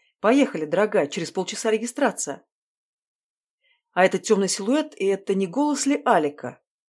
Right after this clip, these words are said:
Чёрт, надо было теперь точно ловить сердце, чтобы не выпрыгнуло, так как забилось совершенно сумасшедше.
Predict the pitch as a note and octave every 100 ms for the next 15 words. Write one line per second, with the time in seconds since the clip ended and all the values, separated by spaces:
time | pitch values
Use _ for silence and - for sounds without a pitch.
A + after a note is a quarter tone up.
0 | _ - - A3 F3 - F#3+ A3 G#3 G3+
1 | F#3+ G3+ G3+ - B3 B3+ G#3+ G3 F#3 F3
2 | - B3+ - - A3+ A3 A3 B3+ C4 E3+
3 | D#3+ D#3+ E3 _ _ _ - G3+ F#3+ D#3
4 | E3 E3 B3 A#3 - G3+ E3 - G#3 G3
5 | - F3 D#3+ - C#3+ - -